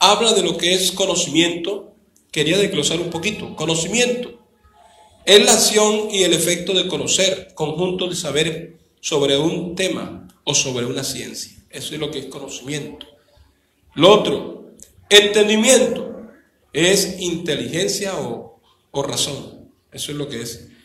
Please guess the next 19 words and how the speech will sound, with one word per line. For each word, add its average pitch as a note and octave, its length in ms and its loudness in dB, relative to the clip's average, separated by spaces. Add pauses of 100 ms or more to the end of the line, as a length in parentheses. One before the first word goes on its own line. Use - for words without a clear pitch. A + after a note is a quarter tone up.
(260)
entendimiento. C#3 760 -4 (720)
Y A3+ 120 6
la A#3 80 8
inteligencia A3 800 4
es F3+ 40 -4
la F#3 140 -2
capacidad D3 640 -4
de C#3+ 140 -6
entender B2 580 -8
las F3 140 -8
cosas - 580 -14 (880)
tal D#3+ 600 -2 (580)
como A#2 300 -6
se A2 400 -6
dicen. - 420 -6 (840)
Esa C3+ 320 -2
es C#3 100 -2
la D3 380 -6
inteligencia, C3 960 -12